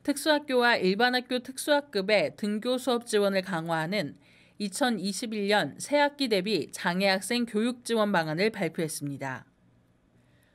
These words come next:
우선 장애 학생의 특성을 고려해 사회적 거리두기 이점오 단계까지 등교 수업을 원칙으로 하고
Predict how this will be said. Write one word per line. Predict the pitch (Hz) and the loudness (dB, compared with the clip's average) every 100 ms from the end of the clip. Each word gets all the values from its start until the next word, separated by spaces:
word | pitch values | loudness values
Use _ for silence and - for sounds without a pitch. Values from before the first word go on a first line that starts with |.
| _ - | _ -8
우선 | 233 277 | 0 2
장애 | 262 208 180 233 | 0 -2 0 2
학생의 | 262 277 262 262 | 2 0 0 -2
특성을 | 285 311 330 311 285 | -2 -4 0 2 2
고려해 | 226 185 175 208 156 - _ - | 2 0 0 0 0 -2 _ -20
사회적 | - 294 285 285 | -4 2 2 2
거리두기 | 294 220 226 233 226 240 | 0 -2 -2 -4 -4 -4
이점오 | - 202 - 226 208 170 202 | -4 -8 -4 -2 -2 -2 0
단계까지 | 247 254 240 247 185 180 226 151 - | 0 0 -2 0 0 2 0 0 -2
등교 | 208 214 254 | -4 -2 -2
수업을 | 247 233 185 226 | 0 2 4 4
원칙으로 | 185 165 185 - 247 214 185 | 2 2 0 -2 -4 -2 -2
하고 | 180 147 190 156 - | -2 -4 -2 -4 -6